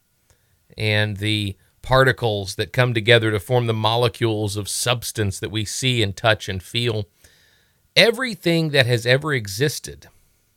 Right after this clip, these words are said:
and we know this from the laws of thermodynamics and the things that, that others have contributed to these fields, that there is nothing that has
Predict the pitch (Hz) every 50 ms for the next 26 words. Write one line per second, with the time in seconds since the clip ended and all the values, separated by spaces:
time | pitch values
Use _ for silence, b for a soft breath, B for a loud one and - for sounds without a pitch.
0 | _ _ - - 101 107 110 120 127 123 117 107 - - 120 110 110 107 104 101
1 | 98 107 110 110 107 98 104 92 - - 113 107 107 107 101 101 101 101 101 104
2 | 107 110 104 101 104 - - 95 98 95 95 - - 107 104 101 95 - 95 98
3 | - b b b b b b b b b b b - - 104 - _ - - 113
4 | 113 113 110 104 92 - - 107 98 - - 104 - - 123 120 110 104 101 95
5 | - 110 92 101 101 - - - 131 131 127 110 104 101 104 - _ b b b
6 | b b b b b b b b b 127 127 131 127 - - 123 139 143 143 143
7 | 143 135 113 - 127 123 131 151 185 202 - - 135 113 107 107 117 123 117 107
8 | 113 113 110 110 113 - - - - - 107 117 117 113 110 104 101 - - -
9 | -